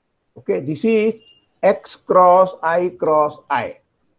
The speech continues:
to x cross I. This is t times one minus s of U X.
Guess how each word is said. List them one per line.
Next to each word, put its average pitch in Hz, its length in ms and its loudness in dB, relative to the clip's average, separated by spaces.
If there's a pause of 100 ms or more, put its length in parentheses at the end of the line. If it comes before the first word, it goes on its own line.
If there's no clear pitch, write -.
(920)
to 185 440 0
x 214 280 -4
cross 175 400 -2
I. 117 260 -8
This 190 240 -8
is 233 300 -2 (400)
t 277 340 0
times 170 500 0 (440)
one 202 460 -4
minus 160 540 -6 (540)
s 208 420 0
of 185 220 -2
U 98 220 -10
X. - 340 -20